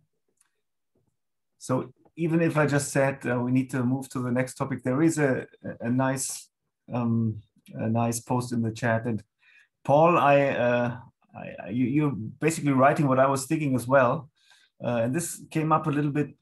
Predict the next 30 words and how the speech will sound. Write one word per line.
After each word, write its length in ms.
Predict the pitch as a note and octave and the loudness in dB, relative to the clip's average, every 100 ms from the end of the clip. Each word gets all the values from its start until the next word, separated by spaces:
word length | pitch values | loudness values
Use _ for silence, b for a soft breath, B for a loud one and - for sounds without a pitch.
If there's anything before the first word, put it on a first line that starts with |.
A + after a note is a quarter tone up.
| - | -14
before 380 | A#2 C3 D3+ D3 | -10 -6 -2 0
as 140 | B2+ B2+ | -2 0
well. 240 | C3+ A#2+ | 0 2
Why 160 | C3 D3 | 0 0
not 300 | D3 C#3+ - _ _ | 2 0 -2 _ _
give 200 | C#3 C3 | -8 -4
a 60 | |
more 300 | C3 C3 C3 | -2 -2 -2
broad 460 | A2+ B2 A#2+ B2 B2+ - _ _ _ _ _ - | -4 -2 0 0 -4 -14 _ _ _ _ _ -6
rethink 500 | C3 B2 - C#3+ D3 | -2 -2 -4 -6 -6
to 140 | - A2 | -6 -4
everything? 480 | A#2+ B2+ B2+ A2 | -2 -4 -4 -4
Of 100 | G#2+ - | -6 -4
course, 240 | A#2 A2+ | -4 -4
you 80 | A2 | -4
can't 220 | A#2+ A2 | -2 -2
do 140 | A#2 | -2
it 80 | A2+ | 0
all, 200 | A2+ A2+ | 2 0
but, 320 | A2 A#2 - | -2 -8 -6
uh, 140 | G#2+ G2+ - - | -6 -6 -8 2
Paul, 220 | C#3+ B2 | 4 4
would 140 | B2+ | 2
you 80 | D3 | 2
like 160 | D3 D3 | 2 2
to, 220 | D#3+ D3+ | 2 4
uh, 240 | C#3 C#3 | 4 2
phrase 260 | B2+ C#3+ D3 | 0 -4 -4
your 100 | D#3+ | -4
question? 480 | D3 E3 - F#3+ | -6 -6 -4 -6